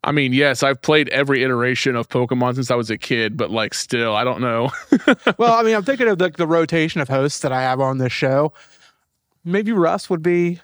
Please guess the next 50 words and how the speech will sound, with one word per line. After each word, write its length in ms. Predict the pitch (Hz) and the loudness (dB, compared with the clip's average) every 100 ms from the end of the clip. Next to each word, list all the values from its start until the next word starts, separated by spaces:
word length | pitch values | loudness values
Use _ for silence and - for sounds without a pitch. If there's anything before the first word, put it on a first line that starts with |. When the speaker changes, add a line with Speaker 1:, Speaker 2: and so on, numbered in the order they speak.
| _ _ | _ _
Speaker 2:
up 160 | 170 - | -8 -2
there 260 | 175 170 | 0 2
in 140 | 165 160 | 0 0
the, 180 | 160 160 | 0 0
uh, 200 | 151 156 | 0 0
in 180 | 160 | -2
the 100 | 151 | -4
Pokemon 420 | 139 175 180 165 160 | -2 -4 -2 -2 0
knowledge 280 | 156 160 170 | 2 2 0
with 140 | 175 | -2
you, 220 | 202 196 | 2 2
but 100 | 175 | 2
other 140 | 147 180 | 0 -2
than 160 | 160 | -2
that, 280 | 143 151 151 | 0 0 0
like, 240 | 131 135 135 | -2 -2 -2
I 80 | |
know 180 | 160 151 | 0 0
I 120 | 120 151 | 0 0
don't 140 | 151 | 0
have 220 | 143 139 | -2 -2
the 220 | 131 135 131 | 0 0 0
knowledge 280 | 131 131 | 0 0
you 80 | 131 | 0
do. 240 | 127 127 131 - - | 0 0 -2 -6 -2
Speaker 1:
Yeah. 400 | 135 123 104 107 | 0 2 0 0
Speaker 2:
We 100 | 165 | 2
know 160 | 196 | 2
Michael 280 | 160 156 143 | 4 2 0
doesn't. 340 | 127 123 131 143 | -2 -2 -2 0
Speaker 1:
Michael 280 | 139 139 | 0 2
definitely 280 | 127 117 120 | 0 -2 -2
doesn't. 460 | 113 117 117 101 - - - | -2 -2 -4 -6 -10 -12 -2
Speaker 2:
Justin 240 | 175 147 | 2 4
Speaker 1:
So, 20 | 139 | 2
Speaker 2:
doesn't. 340 | 131 127 131 - - - | 0 -2 -6 -12 -16 0
Speaker 1:
yeah, 220 | 156 160 | 4 4
I'd 120 | 185 | 2
say, 220 | - 220 160 | 4 2 4
I'd 140 | 175 | 2
say 140 | 240 196 | 4 4
Russ 280 | 147 143 | 4 2
and 80 | 143 | 0
I 60 | 135 | 0
are 80 | 127 | 0
probably 180 | 131 131 | 0 0
on 60 | |
the 60 | 131 | -2
same, 320 | - 127 120 | -2 0 0
like, 260 | 117 107 | -2 -4